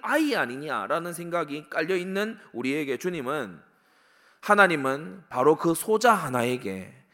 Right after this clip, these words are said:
그 작은 자 하나에게 주님은 관심이 있으시다고 말씀하고 있는 겁니다. 주님은 오히려 더 강력하게 말씀하시죠. 십사 절, "이 소자 중에 하나라도,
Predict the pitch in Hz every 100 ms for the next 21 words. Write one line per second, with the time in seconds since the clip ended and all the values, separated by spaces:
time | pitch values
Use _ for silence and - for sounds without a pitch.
0 | - 170 160 160 185 220 196 151 180 196
1 | 226 202 160 160 143 117 98 101 170 120
2 | - 113 139 131 113 117 175 - 98 117
3 | 113 123 101 95 92 98 95 80 - -
4 | - - - - - - - 226 240 233
5 | 180 175 226 190 170 160 247 320 294 233
6 | 175 131 - 135 117 127 110 104 - -
7 | 147 139 113 131 - 226 - 240 285 269
8 | 214 202 196 - - 302 285 320 381 -
9 | 233 107 180 277